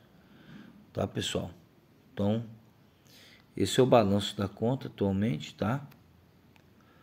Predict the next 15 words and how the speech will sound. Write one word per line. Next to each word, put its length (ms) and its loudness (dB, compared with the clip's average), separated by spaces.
Tá, 200 2
esse 180 0
aqui 200 4
é 260 6
a 40 2
comissão, 640 4
tá, 160 2
pessoal? 480 -2
Uma 220 8
vez 240 8
por 200 2
semana 600 6
é 140 4
dividido, 760 4
tá? 420 0